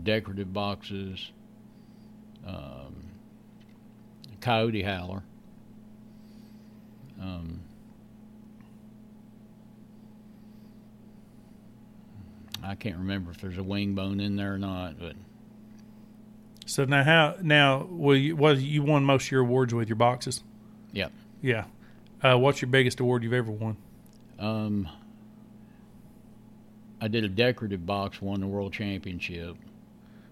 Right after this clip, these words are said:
Speaker 2: What year was that?
Speaker 1: Uh, a couple years ago. Um, my long box just won the Southeast. Um,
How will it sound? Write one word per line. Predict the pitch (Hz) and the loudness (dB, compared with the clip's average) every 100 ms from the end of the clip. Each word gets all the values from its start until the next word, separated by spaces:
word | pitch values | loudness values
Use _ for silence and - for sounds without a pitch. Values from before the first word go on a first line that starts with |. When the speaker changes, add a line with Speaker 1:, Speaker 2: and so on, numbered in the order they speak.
| - | -4
Speaker 2:
What | 123 | -2
year | 123 117 | 0 -2
was | 113 | -2
that? | 120 117 113 - - - - 98 | -2 -4 -6 -14 -20 -20 -20 -12
Speaker 1:
Uh, | |
a | 95 92 95 92 95 98 92 - | -10 -8 -8 -6 -6 -8 -10 -8
couple | 135 123 98 | -6 -6 -6
years | 101 87 | -8 -8
ago. | 73 71 87 - - - - - - - - - - - | -12 -12 -14 -18 -20 -20 -20 -20 -20 -20 -20 -20 -20 -12
Um, | 92 87 85 85 85 - - - - - - - - - - - - - - - - - - - - | -10 -10 -10 -12 -14 -20 -20 -20 -20 -20 -20 -20 -20 -20 -20 -20 -20 -20 -20 -20 -20 -20 -20 -16 -8
my | 101 | -6
long | 98 117 123 | -2 0 0
box | 104 98 92 - | 0 -4 -6 -8
just | 95 - | -8 -6
won | 101 98 | -6 -6
the | 90 | -6
Southeast. | - 98 95 104 95 82 90 - - - - - - - - - - - - - - - - - - - | -4 -4 -6 -6 -6 -6 -10 -12 -14 -20 -20 -20 -20 -20 -20 -20 -20 -20 -20 -20 -20 -20 -20 -20 -20 -12
Um, | 95 85 71 80 82 | -12 -10 -12 -12 -12